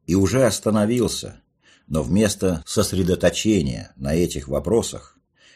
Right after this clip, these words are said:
я выхватил из кармана браунинг и совершенно безотчётно, то нажимая на курок,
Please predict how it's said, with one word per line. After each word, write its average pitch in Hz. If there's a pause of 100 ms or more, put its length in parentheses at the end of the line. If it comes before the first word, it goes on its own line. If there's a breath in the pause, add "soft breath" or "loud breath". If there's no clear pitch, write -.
(140 soft breath)
я 117
выхватил 92
из -
кармана 80
браунинг 98 (180)
и 85
совершенно 92
безотчётно, 82 (580 soft breath)
то 107
нажимая 98
на 90
курок, 90